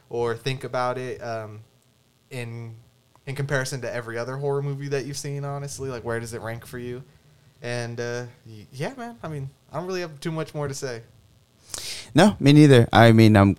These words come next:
Speaker 2: I'm glad that I saw it for the first time. I do think this is gonna be a film that I'm gonna keep putting on, like I said, and I think I might end up loving it more. It, for me, it might grow, you know, because it's, it is somewhat new to me.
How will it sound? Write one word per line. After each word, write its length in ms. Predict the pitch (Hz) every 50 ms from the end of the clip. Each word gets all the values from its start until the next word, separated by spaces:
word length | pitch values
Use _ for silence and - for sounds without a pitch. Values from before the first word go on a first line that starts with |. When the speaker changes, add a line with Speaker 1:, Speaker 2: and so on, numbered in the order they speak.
| - -
Speaker 2:
I'm 140 | - 101 104
glad 240 | 101 107 107 107 104
that 80 | 107 101
I 80 | 98 104
saw 240 | - - 98 101 98
it 60 | 98
for 120 | - -
the 80 | 101 101
first 300 | - - 101 104 - -
time. 280 | - 101 101 101 98 85
I 80 | 90 101
do 120 | 104 104
think 400 | 104 - 98 95 92 - - -
this 240 | - 98 98 - -
is 140 | 98 92 -
gonna 200 | - - 98 95
be 140 | 92 95 92
a 80 | 87
film 360 | 85 - - 90 90 90 92 90
that 140 | 90 87
I'm 240 | 90 87 85 82 - - - - - - _ _ _ _ _
gonna 160 | 95 92 92
keep 180 | 90 - 98 -
putting 220 | 107 98 95 90
on, 180 | 90 98 101 98
like 160 | 95 90 -
I 60 | 92
said, 320 | 95 - 95 92 90 - - -
and 100 | - 90
I 40 | 92
think 220 | 104 - 170 202 190
I 60 | 160
might 180 | 135 120 110
end 160 | 110 107 107 107
up 160 | 92 - - _ - _ _ - _ _ _
loving 340 | 104 104 104 104 104 95 90
it 80 | 73
more. 380 | 76 82 80 80 76 87 87 - - _
It, 220 | - 107 107 - -
for 160 | - 120 113
me, 220 | 107 113 117 117
it 60 | 113 107 101
might 280 | 104 101 92 80 69
grow, 420 | - 107 104 98 90 90 95 101 - -
you 80 | 95
know, 100 | 101 92
because 320 | 95 107 104 - 101 95 98
it's, 200 | 98 95 - -
it 180 | - 98 98 98
is 160 | 101 104 101
somewhat 380 | - - 107 98 98 95 87 82
new 160 | 98 98 104
to 100 | 113 110
me. 280 | 113 113 107 110 113